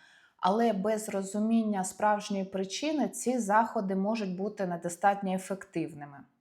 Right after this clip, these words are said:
Я, Сміян Катерина Олександрівна, кандидат медичних наук, дитячий імунолог, алерголог та педіатр. У своїй роботі я бачу, як алергія впливає на якість життя дітей та дорослих, викликає хронічний кашель,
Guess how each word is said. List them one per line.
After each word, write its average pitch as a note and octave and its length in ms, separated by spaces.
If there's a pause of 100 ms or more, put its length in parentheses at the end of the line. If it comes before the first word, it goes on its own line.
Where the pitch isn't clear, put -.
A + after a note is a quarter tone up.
(220)
Я, A#3 200
Сміян A#3 480
Катерина A3+ 520
Олександрівна, G#3 840
кандидат G#3+ 580
медичних G3 680
наук, F#3+ 520
дитячий A3 520
імунолог, G#3+ 560
алерголог F#3+ 600
та G3 180
педіатр. F#3 840 (560)
У G#3 80
своїй C#4 480
роботі A#3+ 500
я G#3+ 120
бачу, A3+ 420
як A3 360
алергія G#3 560
впливає G#3+ 680
на F#3+ 80
якість G3 480
життя G#3 360
дітей G3+ 380
та G#3 180
дорослих, F3 720
викликає G3 540
хронічний G3+ 680
кашель, G3 500